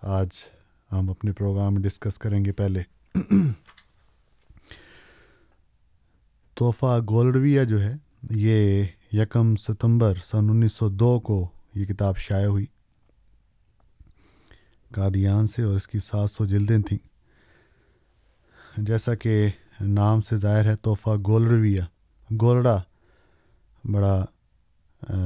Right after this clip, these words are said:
مشہور جگہ ہے پاکستان میں، راولپنڈی کے قریب، جہاں، آ، پیر مہر علی شاہ صاحب کی گدی ہے، اور انہی کے حوالے سے، اے، اس کتاب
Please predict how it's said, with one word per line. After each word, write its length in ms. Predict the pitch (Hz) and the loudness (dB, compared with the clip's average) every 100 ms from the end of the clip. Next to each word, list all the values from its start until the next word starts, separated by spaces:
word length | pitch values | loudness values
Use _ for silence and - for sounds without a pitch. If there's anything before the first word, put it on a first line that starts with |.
| 90 90 98 | -2 -2 -2
مشہور 380 | - 113 110 | -4 -2 -2
جگہ 280 | 98 104 104 | -2 0 2
ہے 120 | 104 92 - | 2 0 -4
پاکستان 500 | 95 - - 101 98 | -8 -6 -4 -2 0
میں، 180 | 101 139 _ _ _ _ - | -2 -6 _ _ _ _ -12
راولپنڈی 640 | 90 95 95 95 101 101 | -6 -4 -4 -2 0 0
کے 100 | 98 | -2
قریب، 460 | 101 95 98 101 98 | -4 -4 -2 -4 -4
جہاں، 280 | 95 92 90 - _ _ _ _ _ - | -2 -2 -4 -8 _ _ _ _ _ -14
آ، 100 | - 90 87 90 | -6 -4 -4 -6
پیر 300 | - 98 98 | -4 -2 0
مہر 340 | 95 104 107 104 | 0 0 0 0
علی 120 | 98 | -2
شاہ 240 | - 98 | -4 -4
صاحب 580 | 95 - 90 107 _ - | -4 -6 -8 -10 _ -12
کی 140 | 101 92 | -6 -4
گدی 280 | 98 104 | -2 -2
ہے، 80 | 92 - _ _ - _ - _ _ _ _ _ _ _ _ - | -4 -8 _ _ -20 _ -20 _ _ _ _ _ _ _ _ -14
اور 380 | 98 101 101 98 101 98 98 92 - _ _ _ - | -4 0 0 2 2 2 0 -2 -8 _ _ _ -4
انہی 220 | 120 131 | 0 0
کے 140 | 127 107 | 0 0
حوالے 400 | 98 98 120 113 | 2 0 0 0
سے، 260 | - 95 87 _ _ _ _ _ | -2 -6 -6 _ _ _ _ _
اے، 180 | - 92 90 87 87 - | -8 -4 -2 -4 -6 -4
اس 280 | 107 - - | -6 -6 -8
کتاب 580 | 104 - 101 98 92 | -8 -2 -2 -2 -4